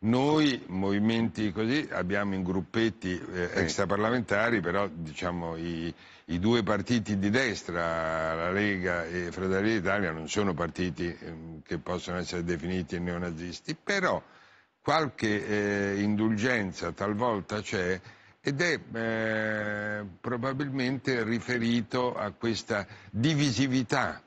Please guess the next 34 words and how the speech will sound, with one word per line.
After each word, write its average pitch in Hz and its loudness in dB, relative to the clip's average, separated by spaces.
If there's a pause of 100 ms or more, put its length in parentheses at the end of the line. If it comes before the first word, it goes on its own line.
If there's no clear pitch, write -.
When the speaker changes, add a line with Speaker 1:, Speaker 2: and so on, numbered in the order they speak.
Speaker 1:
della 90 -4
festa 101 -2
del 90 -2
venticinque 101 -4
aprile 143 -2
che, 107 -2
eh, 107 -4
della 113 -2
quale 123 -4
non 95 -4
si 95 -4
riesce 98 -4
a 92 -4
venire 92 -4
a 87 -4
capo. 80 -4 (300)
Ogni 143 2
tanto 156 0
c'è 107 0
qualche 95 0
leader 101 4
della 90 -2
sinistra, 98 -2
ricordo 85 0
Speaker 2:
Violante. 78 2
Speaker 1:
Violante, 104 2
quando 98 0
Speaker 2:
Sì. 95 0
Speaker 1:
divenne 104 2
presidente 101 -2
della 107 0
Camera, 110 2
ci 113 -4
prova, 90 2